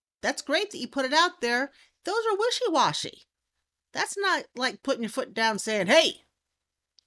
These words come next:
I want five thousand dollars extra a month." So what you do is you decide. Like when you go out to eat and you're looking at the menu, you decide what you want. You decide you're going to get,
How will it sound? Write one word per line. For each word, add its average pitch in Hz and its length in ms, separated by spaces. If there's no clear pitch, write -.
I 220 100
want 226 220
five 214 240
thousand 226 300
dollars 190 240
extra 160 320
a 254 40
month." - 380
So 214 300
what - 140
you 294 120
do 277 200
is 285 120
you 311 100
decide. 320 720
Like 233 240
when 285 240
you 302 100
go 294 260
out 285 200
to 294 120
eat - 400
and 180 140
you're 170 120
looking 302 280
at 294 160
the 277 80
menu, 247 460
you 254 220
decide 269 920
what 208 220
you 285 80
want. 269 340
You 214 140
decide 285 640
you're 269 80
going 269 220
to 254 100
get, 247 420